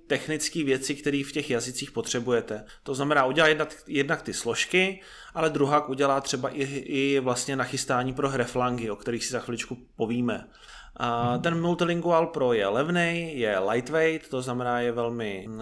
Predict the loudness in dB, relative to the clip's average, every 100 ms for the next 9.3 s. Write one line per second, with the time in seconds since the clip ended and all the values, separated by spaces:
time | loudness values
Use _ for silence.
0 | -8 -4 -2 -2 -2 -4 -6 -6 -4 -2
1 | 2 2 2 -4 -16 -20 -6 0 2 6
2 | 8 6 2 -2 -2 2 4 2 -2 -16
3 | -20 -20 -12 0 0 2 0 0 0 2
4 | 2 2 -2 -4 2 4 4 4 0 -2
5 | -4 0 -2 -2 -4 -2 -2 -2 -4 -4
6 | -6 -10 -14 -8 -4 -2 0 0 0 -2
7 | -8 -6 -2 0 0 0 -2 -4 -4 -4
8 | -4 -4 -6 -6 -6 -4 0 0 0 -4
9 | -4 -2